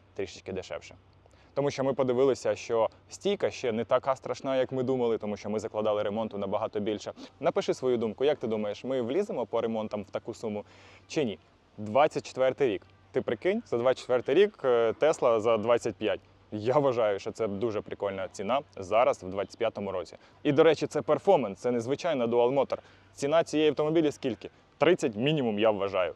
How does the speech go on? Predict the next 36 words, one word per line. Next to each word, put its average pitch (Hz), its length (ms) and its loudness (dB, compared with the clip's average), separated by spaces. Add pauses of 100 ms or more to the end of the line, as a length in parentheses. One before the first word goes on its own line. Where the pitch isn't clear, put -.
З 98 160 -16
цілою 120 320 2
безпекою. 117 560 2 (760)
Класно, 107 480 -2
класно. 85 380 -8 (400)
Як 151 180 2
завжди, 139 320 4
автомобіль 160 380 2
буде 147 320 6
чекати 156 540 0
черги, 180 400 4
тому 135 240 0
що 127 360 4 (340)
дуже 131 460 4
багато 120 360 4
автомобілів 120 500 0
в 117 40 -6
нас 113 260 -6
в - 40 -20
чергі, 190 360 2 (200)
а - 100 -6
цей 151 240 4 (120)
приїхав 120 320 0
самий 113 280 -2
останній, 160 460 2
ну 113 220 0
і, 101 60 -2
звісно, 123 320 -4
він 123 80 -4
буде 127 200 -4
робитися 123 480 -2 (120)
також 131 340 2
самий 110 300 -2
останній, 90 440 -6 (260)
тому 95 220 -10
що 98 260 -6